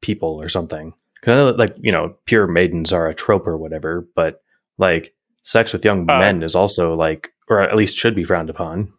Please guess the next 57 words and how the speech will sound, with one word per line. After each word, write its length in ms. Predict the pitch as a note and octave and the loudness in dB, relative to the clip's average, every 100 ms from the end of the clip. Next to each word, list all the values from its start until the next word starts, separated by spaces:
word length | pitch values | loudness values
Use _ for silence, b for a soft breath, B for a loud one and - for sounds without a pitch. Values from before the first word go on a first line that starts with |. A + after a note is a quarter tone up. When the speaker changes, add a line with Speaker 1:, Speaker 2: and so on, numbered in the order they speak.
| _ _ _ | _ _ _
Speaker 1:
Well, 280 | B2+ G#2 D#2+ | 0 2 0
Speaker 2:
Yeah, 100 | - - | -4 2
Speaker 1:
let 100 | B2+ | 4
me 60 | |
Speaker 2:
I 80 | A2 | 4
Speaker 1:
rephrase 260 | A#2+ G2 F2 | 2 0 0
that, 200 | E2+ G#2 - - | 0 0 -6 -6
uh, 300 | G2+ F#2 F2+ | 0 2 0
'cause 400 | F2 F#2 E2+ - F#2+ | -2 -4 -2 -4 0
I 80 | G2+ | 0
don't 80 | F#2 | 2
wanna, 300 | F2+ F2 G2+ _ | 0 -2 -6 _
the 80 | G#2 | -2
fight 200 | G#2+ G2 | 0 -2
necessarily 340 | G2 A2 F#2+ | 0 2 2
to 80 | - | -2
center 300 | - F#2+ F2 | -4 -4 -4
on 80 | E2 | -4
that 160 | E2 | -8
point. 340 | - F3 - - b b b | -6 -6 -6 -10 b b b
Um, 500 | A2 G2 F#2 F2 E2 - _ _ _ | 0 2 2 0 -4 -12 _ _ _
uh, 220 | G#2 G2 G2 | 0 2 2
it 100 | G2+ | 0
should 160 | G2 | -2
be 140 | F#2 - | -2 0
as, 500 | G#2 F#2+ F2 - - _ _ | 2 2 0 -2 -4 _ _
as 180 | A#2 G#2+ | 0 2
frowned 160 | A2 G2+ | 2 0
upon 240 | F#2+ F#2+ | 0 0
as 100 | F#2 | 2
having 180 | G2+ F2 | 0 0
s-, 140 | - - | -6 -4
you 60 | A2 | -4
know, 280 | D#2 D#2 _ _ | -4 -10 _ _
sex 220 | - F#2 | 0 0
with 100 | F2 | 0
a 20 | |
fifteen-year-old 640 | - F#2+ F#2 F2 E2+ E2 - _ | 0 0 0 0 0 -2 -12 _
girl, 480 | G2+ F2 D2+ D#2 _ _ _ - | 0 0 -2 -12 _ _ _ -2
if 140 | F2+ | 0
it's 140 | - | 0
a 20 | - | 0
fifteen-year-old 440 | G2+ - F#2 E2+ | -2 0 0 2
boy, 200 | E2+ D#2+ | 0 -2
right? 280 | D2 D#2+ F#2 _ _ | -2 -4 -4 _ _
That's 160 | G#2 - | -2 2
my, 140 | G2 | 0
i-, 160 | F2 F2 | 0 -2
if 200 | B2+ - | -2 2
Speaker 2:
Yeah. 140 | B2 | 2
Speaker 1:
that's 180 | - A2 | 2 2
my 80 | G#2 | 2
position, 320 | G2 F#2+ F#2 | 0 0 0
I'll 80 | F2 | -2
be 100 | F2 | -2
consistent 500 | F#2 E2+ F#2+ F#3 D#3 | -2 -2 -2 -4 -10
there. 280 | D3+ D3+ | -12 -12